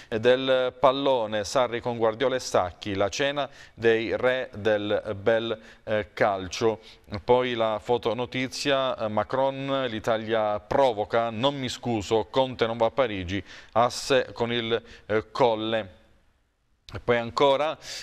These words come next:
ehm, andiamo a, a chiudere con, eh, l'Avvenire, la prima pagina, eh, dell'Avvenire, eh, che titola,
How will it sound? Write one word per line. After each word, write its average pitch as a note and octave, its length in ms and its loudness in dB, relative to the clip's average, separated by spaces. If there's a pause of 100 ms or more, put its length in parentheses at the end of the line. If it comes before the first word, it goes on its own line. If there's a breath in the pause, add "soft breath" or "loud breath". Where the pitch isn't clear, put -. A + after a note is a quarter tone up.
(120)
ehm, G2 540 -4
andiamo G2 640 -2
a, A2+ 220 0
a G#2+ 240 -4
chiudere A2 480 -2
con, A2+ 340 -4
eh, G2 420 -4
l'Avvenire, A#2+ 720 -2
la F#2+ 160 -2
prima G#2 180 -6
pagina, G#2 400 -4 (300 loud breath)
eh, F#2+ 100 -6
dell'Avvenire, B2 840 -2
eh, G#2 240 -4
che A2 180 -6
titola, G#2+ 480 -2